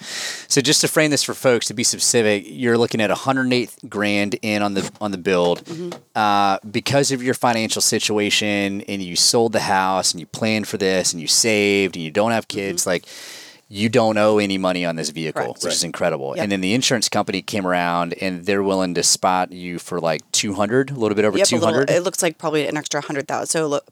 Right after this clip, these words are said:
Speaker 2: what we're guestimating right now, we haven't gotten the final
Speaker 3: Two ten,
Speaker 2: numbers,
Speaker 3: I think
Speaker 2: but
Speaker 3: it was
Speaker 2: around
Speaker 3: two twelve.
Speaker 2: two ten, two eight, two ten, two twelve, somewhere in there,
Speaker 1: Is what,
Speaker 2: probably.
Speaker 1: is what they're gonna insure the van for.
Speaker 2: Correct.
Speaker 3: Right.
Speaker 2: Yep.
Speaker 1: So if you went to market and you wanted to buy this spec of amazingness that you
Speaker 2: Mm-hmm.
Speaker 1: have built, like, you did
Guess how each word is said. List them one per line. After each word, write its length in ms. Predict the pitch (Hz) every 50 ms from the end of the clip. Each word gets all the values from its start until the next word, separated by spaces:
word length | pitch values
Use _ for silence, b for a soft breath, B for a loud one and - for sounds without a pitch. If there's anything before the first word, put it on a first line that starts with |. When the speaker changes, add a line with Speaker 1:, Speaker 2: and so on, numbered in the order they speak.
| _ _ _ _ - -
Speaker 2:
what 180 | - 180 165 -
we're 100 | 170 165
guestimating 500 | 147 170 156 - - 160 156 151 147 147
right 140 | 147 143 139
now, 100 | 139 139
we 80 | 135 143
haven't 120 | 135 143
gotten 140 | 139 127 -
the 40 | -
final 220 | - - 139 131 135
Speaker 3:
Two 40 | 151
ten, 0 |
Speaker 2:
numbers, 200 | 170 175 180 180
Speaker 3:
I 20 | 175
think 60 | 165
Speaker 2:
but 40 | 156
Speaker 3:
it 40 | 147
was 60 | 143
Speaker 2:
around 180 | 139 135 143 -
Speaker 3:
two 100 | - 180
twelve. 100 | 175 175
Speaker 2:
two 60 | 156 151
ten, 160 | 139 131 -
two 120 | - 175 160
eight, 280 | 147 143 135 131 151 -
two 100 | - 147
ten, 320 | - 156 143 139 139 147
two 120 | 139 -
twelve, 260 | - 151 127 127 127 -
somewhere 240 | - 143 127 127
in 80 | 123 120
there, 260 | 123 - 110 123 147 - -
Speaker 1:
Is 140 | 117 104 98
what, 140 | 98 101 101 113
Speaker 2:
probably. 120 | - - _
Speaker 1:
is 120 | 117 101 107
what 80 | 104
they're 120 | 104 107 104
gonna 180 | 104 98 98 -
insure 400 | 101 90 - - - 107 101 95
the 80 | 92
van 240 | 87 87 85 82 76
for. 380 | - - - - 95 78 67 -
Speaker 2:
Correct. 220 | 156 143 120 107
Speaker 3:
Right. 260 | 95 80 - - - - - -
Speaker 2:
Yep. 100 | - 175
Speaker 1:
So 520 | 165 190 180 - 120 101 95 92 92 101 110 -
if 140 | - 110 113
you 140 | 127 160 156
went 180 | 160 156 139 -
to 60 | -
market 540 | 107 98 104 104 113 113 - 101 87 82 - -
and 200 | 110 104 101 98
you 80 | 104
wanted 240 | 107 110 107 104 98
to 100 | - -
buy 360 | 82 82 92 90 87 87 87
this 320 | 82 82 80 101 104 101 -
spec 680 | - - - - - - - 110 95 90 90 - - - -
of 380 | 87 85 85 80 - - - - _ _ _ _ _ _ _ -
amazingness 1000 | 107 104 104 107 110 110 110 120 107 - 107 87 80 80 76 71 - - - -
that 100 | - 82
you 80 | 85 85
Speaker 2:
Mm-hmm. 60 | - 98
Speaker 1:
have 160 | 92 80 -
built, 280 | 95 87 80 78 -
like, 200 | - 87 - - -
you 120 | 107 104
did 260 | 90 107 98 95 80